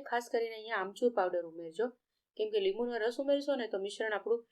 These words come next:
ઢીલું થઈ જશે અને આપણે ઢીલું મિશ્રણ નથી કરવાનું. અને આમચૂરનો ટેસ્ટ એકદમ સરસ આવે છે. તો એક ચમચી જેટલો આમચૂર પાવડર લીધો છે અને ટેસ્ટ પ્રમાણે મીઠું ઉમેરી દેવાનું છે. હવે બધી વસ્તુને આપણે મિક્સ કરવાની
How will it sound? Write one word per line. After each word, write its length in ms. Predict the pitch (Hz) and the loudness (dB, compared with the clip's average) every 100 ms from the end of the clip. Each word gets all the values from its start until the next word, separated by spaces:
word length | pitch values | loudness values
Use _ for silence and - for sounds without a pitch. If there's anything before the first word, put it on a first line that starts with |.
| _ _ | _ _
ઢીલું 260 | 233 240 180 | 2 4 4
થઈ 140 | 170 | 2
જશે 240 | 160 160 175 | 0 0 0
અને 80 | 175 | 0
આપણે 180 | 175 175 | 2 2
ઢીલું 260 | 196 233 | 2 0
મિશ્રણ 340 | 240 233 226 208 | -2 -2 -2 0
નથી 220 | 190 208 | -2 -4
કરવાનું. 380 | 165 165 160 165 _ _ _ _ | -6 -8 -14 -14 _ _ _ _
અને 160 | - 196 | 2 4
આમચૂરનો 460 | 185 214 285 277 262 | 4 4 0 0 0
ટેસ્ટ 300 | 254 233 240 - | 2 0 0 -2
એકદમ 220 | 196 214 202 | -2 -4 2
સરસ 260 | 196 196 190 | 6 6 6
આવે 200 | 165 160 | 0 0
છે. 160 | - 262 277 _ _ _ | -2 -4 -4 _ _ _
તો 40 | 196 - | 0 2
એક 80 | 285 285 | 2 4
ચમચી 320 | 247 240 208 | 2 0 0
જેટલો 180 | 196 254 | 2 2
આમચૂર 360 | 240 196 202 190 | 0 0 0 2
પાવડર 320 | 175 170 156 | 2 2 0
લીધો 260 | 147 151 151 | -2 -6 -8
છે 160 | 147 - - | -6 -8 -6
અને 160 | 185 233 | -4 -2
ટેસ્ટ 280 | 277 269 - | 0 0 0
પ્રમાણે 360 | 175 170 196 247 | -4 0 0 2
મીઠું 260 | 214 - 170 | -2 -4 -4
ઉમેરી 300 | 156 139 139 | -4 -4 -4
દેવાનું 360 | 147 151 143 - | -8 -8 -12 -14
છે. 80 | - - _ _ _ _ | -14 -14 _ _ _ _
હવે 100 | 185 202 | 8 10
બધી 260 | 247 285 262 | 8 6 4
વસ્તુને 300 | 220 208 185 | 4 2 0
આપણે 220 | 170 233 240 180 | 2 0 2 -2
મિક્સ 180 | 180 - | -6 -2
કરવાની 500 | 160 143 143 151 | -2 -2 -6 -12